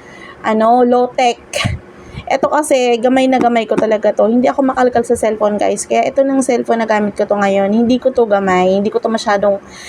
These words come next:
Actually, wala nga laman ang inbox neto ng Messenger eh. Hindi ko... Ay, Messenger, no. Sa contacts. Kasi, hindi ko talaga siya masyadong ginagamit for communication. Ito talaga, ito, alam nyo, maiwan ko na lahat.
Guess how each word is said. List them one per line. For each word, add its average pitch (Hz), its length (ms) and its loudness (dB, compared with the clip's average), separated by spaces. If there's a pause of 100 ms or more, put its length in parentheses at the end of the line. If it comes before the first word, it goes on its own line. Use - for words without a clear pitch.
(120)
Actually, 302 400 0
wala 277 320 2
nga 262 40 4 (120)
laman 262 160 2
ang 254 160 -2
inbox 254 480 0
neto 247 320 2
ng 240 240 2 (480)
Messenger 240 560 2
eh. 269 240 4
Hindi 220 240 -2
ko... 208 240 0
Ay, 226 160 2
Messenger, 208 560 0
no. 220 320 0 (320)
Sa 214 480 -2
contacts. 233 880 -2 (160)
Kasi, 240 400 0 (560)
hindi 269 160 0
ko 311 80 2
talaga 320 240 0
siya 320 160 0
masyadong 269 400 2
ginagamit 240 560 2 (320)
for 277 160 2
communication. 240 1040 2
Ito 294 160 2
talaga, 254 720 2 (480)
ito, 294 240 2
alam 302 240 2
nyo, 302 240 2
maiwan 320 400 2
ko 320 80 0
na 311 160 2
lahat. 269 320 0